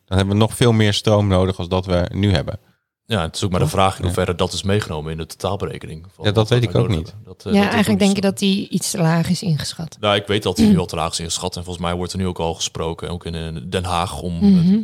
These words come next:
Speaker 2: ik weet even niet uit mijn hoofd hoeveel terawattuur het om ging, maar om dat, dat bij te stellen weer naar boven van, ja jongens, eh, we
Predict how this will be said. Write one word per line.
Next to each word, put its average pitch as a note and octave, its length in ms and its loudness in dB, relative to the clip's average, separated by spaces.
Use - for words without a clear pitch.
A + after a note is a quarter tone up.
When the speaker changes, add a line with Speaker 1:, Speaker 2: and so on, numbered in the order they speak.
Speaker 2:
ik - 100 -16
weet F2 140 -6
even F2+ 140 -6
niet F#2 120 -6
uit D#2+ 80 -6
mijn F2 120 -2
hoofd F2+ 120 -4
hoeveel F2+ 200 -6
terawattuur E2+ 580 -2
het E2+ 120 -4
om F2 120 -6
ging, G#2+ 220 0
maar F#2 160 -2
om E2 140 -4
dat, E2 180 -2
dat F#2 460 -4
bij F#2+ 160 2
te - 80 -2
stellen D#2+ 260 -2
weer E2+ 80 -2
naar E2+ 100 -2
boven G2 320 2
van, E2 160 -4
ja E2+ 140 -6
jongens, E2+ 340 -6
eh, - 60 -8
we - 100 -10